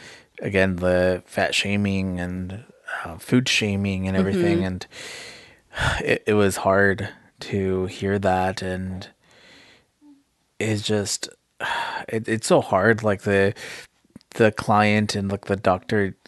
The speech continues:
Speaker 1: like, um, just, they, it, it's hard. Like, you take everything that the doctor says and you can't, like, really, like, negotiate or, like,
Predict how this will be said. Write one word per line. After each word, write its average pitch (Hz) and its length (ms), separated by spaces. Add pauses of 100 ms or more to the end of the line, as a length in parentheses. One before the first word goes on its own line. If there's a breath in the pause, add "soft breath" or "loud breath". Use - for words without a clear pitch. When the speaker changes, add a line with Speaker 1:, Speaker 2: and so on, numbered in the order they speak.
(120)
Speaker 1:
like, - 380 (200)
um, 82 480 (840)
just, - 340 (520)
they, 127 180
it, - 60 (920 loud breath)
it's 131 340
hard. 143 360
Like, 110 240
you 107 540 (1300 loud breath)
take 113 300
everything 113 400
that 104 200
the 95 80
doctor 101 260
says 101 600
and 95 280 (480 loud breath)
you 113 160
can't, 110 460 (260)
like, 104 160
really, 101 340
like, 98 460 (680)
negotiate 110 720
or, 110 140
like, 95 400